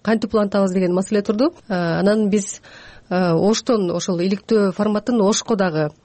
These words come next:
башка аймактарда дагы жайылталы деп, кабарчыбыз Ыдырыс Исаковду бул жердеги биздин иликтөөчү журналисттердин коштоосунда, э, ошол ишке кириштирдик. Анан, э, өзүңүздөргө белгилүү болгондой, э, Оштон, э,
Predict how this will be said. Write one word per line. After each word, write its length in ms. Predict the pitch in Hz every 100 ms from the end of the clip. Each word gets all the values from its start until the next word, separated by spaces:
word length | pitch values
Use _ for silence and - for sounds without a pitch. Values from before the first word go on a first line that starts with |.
| _
башка 260 | 185 185 214
аймактарда 640 | 196 185 208 202 220 190
дагы 200 | 196 180 180
жайылталы 460 | 196 202 208 202
деп, 140 | 220 - - _
кабарчыбыз 540 | - 214 208 214 202
Ыдырыс 340 | 190 196 196 196
Исаковду 580 | - 208 - - 202 185
бул 100 | 190
жердеги 480 | 196 185 185 180 175 _
биздин 200 | 190 190
иликтөөчү 400 | 190 202 190 190
журналисттердин 560 | 190 185 185 190 180
коштоосунда, 680 | 175 190 - 190 196 190 240 - - - - -
э, 300 | 165 160 160
ошол 260 | 185 196
ишке 300 | 190 - 185
кириштирдик. 720 | 175 202 196 - 196 220 - - - -
Анан, 300 | 214 220 214
э, 300 | 175 175 196
өзүңүздөргө 460 | 208 202 202 196
белгилүү 260 | 196 202 208
болгондой, 540 | 202 202 208 233 262
э, 380 | 202 170 170 165 - - -
Оштон, 600 | - 202 - - 247 254
э, 400 | 226 180 170 160